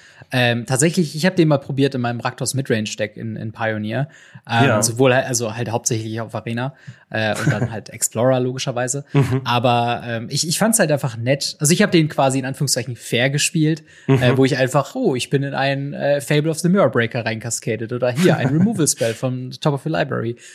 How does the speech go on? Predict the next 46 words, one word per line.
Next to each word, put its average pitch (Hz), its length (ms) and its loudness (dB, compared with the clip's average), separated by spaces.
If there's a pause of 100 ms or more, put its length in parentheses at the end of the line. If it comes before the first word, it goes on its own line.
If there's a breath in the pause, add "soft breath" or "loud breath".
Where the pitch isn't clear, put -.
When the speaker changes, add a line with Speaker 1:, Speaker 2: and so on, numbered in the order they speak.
(120 loud breath)
Speaker 1:
Und 139 100 0
das 127 120 2
Gute 175 180 4
ist 156 120 0
halt 151 220 -2
dabei 147 240 4
Discovery, 139 600 -2
wenn 127 120 -4
du 123 100 -8
den 120 120 -6
dann 120 160 -6
grad 123 320 -4
nicht 123 160 -6
casten 117 420 -4
kannst, 190 380 -2
nimmst 131 160 -4
du 135 40 -10
ihn 123 40 -4
auf 113 80 -8
die 117 140 -6
Hand 135 260 -2 (320 soft breath)
und 123 360 2
Speaker 2:
Mhm. 117 180 -4
Speaker 1:
bist 131 220 0
quasi 113 400 0
auch 107 140 -10
wieder 104 200 -2
ready. 107 380 -4
Und - 220 -16
mit - 120 -16
dem 101 80 -8
Midrange 117 300 0 (120)
Deck 117 180 -4
willst 117 180 -2
du 117 40 -6
ja 113 40 -8
immer 110 100 -8
deine 107 160 -6
Antworten, 110 560 -4 (480 soft breath)
äh, 104 260 -4
quasi 107 340 -2
da 110 260 -2
haben. 104 340 -10 (320 loud breath)
Speaker 2:
Ja. 120 340 4
Speaker 1:
Ähm, 123 300 -2 (280)
und 180 260 2